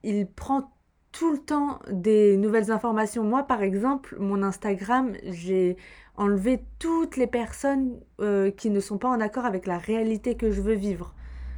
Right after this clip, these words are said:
Donc, c'est toujours des personnes joyeuses qui vivent leurs rêves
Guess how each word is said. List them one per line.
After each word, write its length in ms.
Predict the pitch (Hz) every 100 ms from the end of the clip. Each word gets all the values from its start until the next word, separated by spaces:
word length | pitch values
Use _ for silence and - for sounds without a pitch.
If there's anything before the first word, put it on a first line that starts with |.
| - -
Donc, 220 | 202 202
c'est 180 | - -
toujours 360 | 247 254 294
des 120 | 226
personnes 480 | 208 214 214 254 240
joyeuses 720 | 190 220 226 208 214 220 214 -
qui 600 | - 196 196 196 196 185
vivent 320 | 185 220 196
leurs 200 | 214 202
rêves 340 | 202 196 180